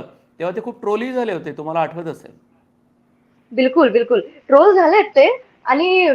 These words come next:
Speaker 2: खरं तर ट्रोल होण्यासाठीच ते ओळखले जातात. प्रत्येक वेळी त्यांच्या भूमिका अशाच काहीतरी असतात.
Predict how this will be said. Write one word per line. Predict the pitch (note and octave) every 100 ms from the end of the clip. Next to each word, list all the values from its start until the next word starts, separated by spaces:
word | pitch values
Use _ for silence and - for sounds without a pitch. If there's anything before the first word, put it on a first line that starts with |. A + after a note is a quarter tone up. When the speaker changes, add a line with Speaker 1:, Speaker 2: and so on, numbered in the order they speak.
| -
Speaker 2:
खरं | D4+
तर | F4+
ट्रोल | G#4+ E4+ G4+
होण्यासाठीच | F#4 D4 F4+ G4 F4 E4+
ते | E4+
ओळखले | C#4 D4+ C4+
जातात. | B3 A#3 A3+ - _ _ -
प्रत्येक | D4+ E4+ E4+
वेळी | E4
त्यांच्या | D#4+ D4+ D#4+
भूमिका | C#4+ C#4+ D4+ D#4+
अशाच | C4+ - -
काहीतरी | C4 B3+ A#3
असतात. | G#3+ -